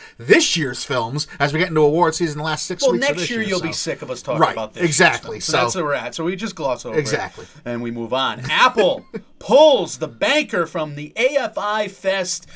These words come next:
Speaker 2: It was supposed to be the closing night. It was supposed to debut here.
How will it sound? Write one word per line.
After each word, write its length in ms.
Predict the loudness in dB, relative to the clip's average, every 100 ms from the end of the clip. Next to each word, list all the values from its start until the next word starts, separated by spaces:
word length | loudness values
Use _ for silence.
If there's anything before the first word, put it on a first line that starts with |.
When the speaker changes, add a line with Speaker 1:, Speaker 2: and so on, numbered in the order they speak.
| -14
Speaker 2:
It 140 | -10 -8
was 160 | -6
supposed 480 | -4 -2 -2 -2 -4
to 80 | -8
be 100 | -8
the 120 | -8
closing 760 | -12 -6 -4 -2 -4 -8 -10 -6
night. 380 | -4 -4 -6 -14 -14
It 80 | -10
was 160 | -8 -8
supposed 480 | -8 -2 0 -2
to 80 | -8
debut 560 | -10 -10 -10 -8 -4 -4
here. 420 | -4 -4 -4 -4